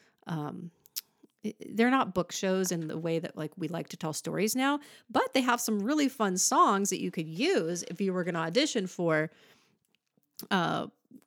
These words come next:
Crazy for You, or even, um, what's the Cole Porter tune? Anything Goes, you know, from the nineteen thirties. So you might be able to find a sh-, a, a song by Gershwin from the twenties that nobody knows that totally works for all those kinds of twenty shows.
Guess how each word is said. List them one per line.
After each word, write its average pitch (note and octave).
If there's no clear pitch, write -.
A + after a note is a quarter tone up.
Crazy F3+
for E3+
You, E3
or E3
even, D#3
um, E3
what's F#3
the E3+
Cole D#3+
Porter D#3
tune? -
Anything F3
Goes, E3+
you F3
know, D#3+
from D#3+
the D#3+
nineteen D#3+
thirties. -
So -
you B3
might A#3+
be E4
able G#3+
to G3
find G3+
a F3+
sh-, -
a, E3
a F3
song A#3+
by D#3+
Gershwin G3+
from E3
the D#3
twenties A3+
that -
nobody A3+
knows F#3+
that -
totally C4
works G3
for -
all F#3
those E3+
kinds D#3+
of D3+
twenty F#3+
shows. -